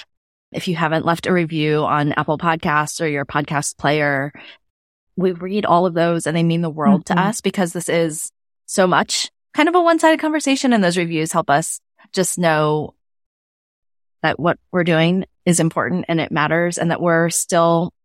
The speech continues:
Speaker 1: producing content that is helpful to those of you who are listening.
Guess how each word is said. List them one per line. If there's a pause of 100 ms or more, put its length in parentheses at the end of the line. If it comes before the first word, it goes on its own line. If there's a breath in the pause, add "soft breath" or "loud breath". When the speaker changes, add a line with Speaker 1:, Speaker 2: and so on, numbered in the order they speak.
(200)
Speaker 1:
producing
content
that (160)
is (180)
helpful
to (120)
those
of
you
who
are
listening.